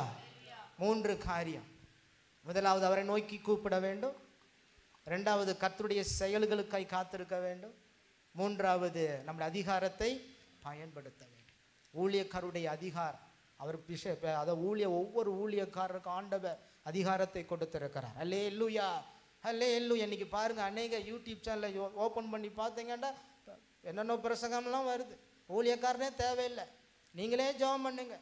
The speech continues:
நீங்களே பண்ணிக்குங்க, ஊழியக்காரர் தேவையில்லை, ஊழியக்காரர் தேவையில்லை, ஊழியக்காரர் தேவை. அதை கேட்கும்போது எவ்வளோ வேதனையா இருக்குன்னு பாருங்க.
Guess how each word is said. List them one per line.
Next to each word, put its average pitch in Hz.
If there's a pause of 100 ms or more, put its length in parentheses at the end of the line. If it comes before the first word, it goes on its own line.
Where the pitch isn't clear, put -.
(320)
நீங்களே 240
பண்ணிக்குங்க, 262 (520)
ஊழியக்காரர் 254
தேவையில்லை, 247
ஊழியக்காரர் 247
தேவையில்லை, 214
ஊழியக்காரர் 214
தேவை. 180 (560)
அதை 180
கேட்கும்போது 240
எவ்வளோ 214
வேதனையா 220
இருக்குன்னு 175
பாருங்க. 147